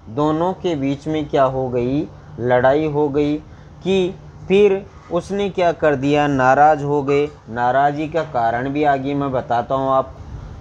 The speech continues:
इस घटना के बाद में अपन कह सकते हैं यहाँ पर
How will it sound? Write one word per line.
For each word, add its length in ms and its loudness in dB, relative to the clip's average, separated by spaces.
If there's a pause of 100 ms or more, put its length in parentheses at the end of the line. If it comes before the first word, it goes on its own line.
(520)
इस 240 2
घटना 440 0
के 200 0
बाद 260 4
में 340 -2
अपन 380 -4 (100)
कह 160 2
सकते 380 -6
हैं 380 0
यहाँ 260 2
पर 500 2